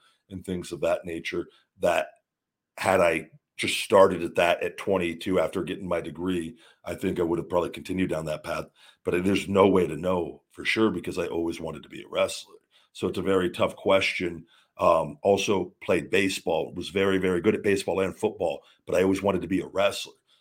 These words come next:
So again, very possible that I'd continued on with baseball, as that was something I had a lot of success in, and especially and throughout my life, that, that wanting to be a pro wrestler influenced me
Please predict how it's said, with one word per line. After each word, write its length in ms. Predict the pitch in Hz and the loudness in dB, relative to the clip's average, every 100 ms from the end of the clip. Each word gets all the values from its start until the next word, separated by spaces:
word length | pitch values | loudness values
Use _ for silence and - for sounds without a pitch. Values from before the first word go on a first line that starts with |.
| - | -14
So 180 | - | -8
again, 320 | 82 110 92 90 | 4 4 4 0
very 220 | 92 85 | 0 0
possible 500 | - 107 104 101 87 | 2 4 4 0 -4
that 140 | 90 | 0
I'd 220 | 90 85 - | 0 -2 -6
continued 440 | 87 - 92 95 | -12 -8 -4 -2
on 200 | 90 82 | -2 -4
with 140 | 82 | -4
baseball, 680 | 107 113 110 - 90 90 - - - - | 2 2 2 0 2 2 0 -10 -20 -4
as 180 | 90 82 | -4 2
that 200 | 98 - | 2 2
was 100 | - | -2
something 220 | 107 92 | -6 -2
I 80 | 85 | 0
had 180 | 98 78 | 2 0
a 60 | |
lot 560 | 78 82 87 104 107 104 | -2 0 6 10 10 8
of 80 | 87 | 4
success 520 | 90 - 87 87 - | -4 -4 -4 -4 -6
in, 260 | 90 90 - | -8 -10 -14
and 100 | 87 | -16
especially 680 | 73 - 104 98 101 92 85 _ _ _ | -10 -2 0 0 -2 -2 -4 _ _ _
and 100 | 85 | -12
throughout 300 | 92 92 92 | 2 2 4
my 80 | 87 | 2
life, 340 | 85 80 80 - _ _ _ _ | 2 2 0 -6 _ _ _ _
that, 360 | 90 87 85 85 - | 4 6 6 4 0
that 200 | 85 85 - | -2 -2 -4
wanting 300 | 87 92 95 | 0 2 2
to 40 | 90 | -2
be 120 | 90 | -4
a 40 | |
pro 200 | - 98 | 0 0
wrestler 500 | 87 95 95 95 80 | 2 2 0 -4 -4
influenced 480 | 80 - 92 90 - | -6 -6 -4 -4 -6
me 280 | 87 76 | -8 -10